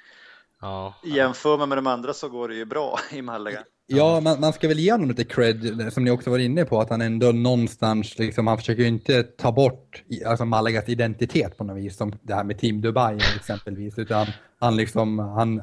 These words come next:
Speaker 3: han, eh, han är ändå väldigt mån om, liksom, det var de lokala trycken, möjligtvis kanske inte den här idén om att flytta akademin. <clears throat> Kanske
Speaker 2: Nej, men det,
Speaker 3: inte.
Speaker 2: det var, det var snack om en Qatar Arena han ville bygga ny, men,
Speaker 3: Ja.
Speaker 2: eh, det är väl in-, inte mer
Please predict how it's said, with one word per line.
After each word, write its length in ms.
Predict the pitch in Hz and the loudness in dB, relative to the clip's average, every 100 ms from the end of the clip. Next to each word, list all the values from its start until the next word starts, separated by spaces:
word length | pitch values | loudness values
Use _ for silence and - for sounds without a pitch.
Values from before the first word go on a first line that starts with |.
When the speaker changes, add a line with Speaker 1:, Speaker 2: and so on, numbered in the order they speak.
| 107 | -2
Speaker 3:
han, 260 | 113 110 | 0 0
eh, 320 | 110 107 104 101 101 98 101 101 - | 2 2 2 2 -2 -12 -14 -16 -14
han 180 | 107 117 | -2 0
är 40 | |
ändå 120 | 113 120 | 2 4
väldigt 240 | 123 117 | 2 2
mån 340 | 131 147 104 | 4 4 2
om, 200 | 104 104 107 | -2 -4 -6
liksom, 500 | 110 113 101 101 98 | -4 -2 -2 -2 -6
det 60 | 104 | 0
var 160 | 107 | 0
de 300 | 98 110 107 | 0 -2 0
lokala 380 | 107 - 110 107 | 0 2 4 4
trycken, 460 | - 131 - 104 110 | 2 -2 -2 0 4
möjligtvis 380 | 117 107 113 | 4 4 0
kanske 260 | 113 107 - | 0 -2 0
inte 440 | 110 104 110 104 101 - - _ | -4 -2 0 0 -4 -20 -20 _
den 340 | 104 104 110 110 | -10 -6 0 2
här 100 | 104 | 2
idén 280 | 104 107 | 4 2
om 80 | 104 | 2
att 120 | 101 | 0
flytta 280 | - 101 - | -2 0 0
akademin. 680 | 101 - 104 110 113 107 92 | 0 0 -2 -2 -2 -6 -12
<clears throat> 40 | _ | _
Kanske 300 | 135 127 - | 2 2 2
Speaker 2:
Nej, 120 | 139 | 2
men 100 | - | 2
det, 60 | 160 | 2
Speaker 3:
inte. 40 | 143 | 0
Speaker 2:
det 20 | |
var, 120 | 147 143 | 0 0
det 80 | |
var 80 | 151 | -2
snack 400 | 147 185 180 _ 170 | -6 -10 -10 _ -8
om 80 | |
en 160 | 143 131 | -8 -10
Qatar 480 | - 120 - 143 131 | -12 -12 -4 0 0
Arena 460 | 131 131 127 131 139 | 0 -2 -4 -6 -8
han 160 | 123 | -8
ville 140 | 113 107 | -8 -8
bygga 280 | 107 107 107 | -10 -12 -14
ny, 220 | 104 104 | -14 -14
men, 220 | 113 117 | -12 -6
Speaker 3:
Ja. 240 | 113 107 107 | 0 2 2
Speaker 2:
eh, 40 | 107 - 123 131 | -2 -8 -12 -6
det 80 | |
är 60 | 131 | -6
väl 100 | 131 | -6
in-, 140 | 131 123 | -12 -16
inte 220 | 135 147 | -16 -14
mer 360 | 139 131 117 | -12 -8 -6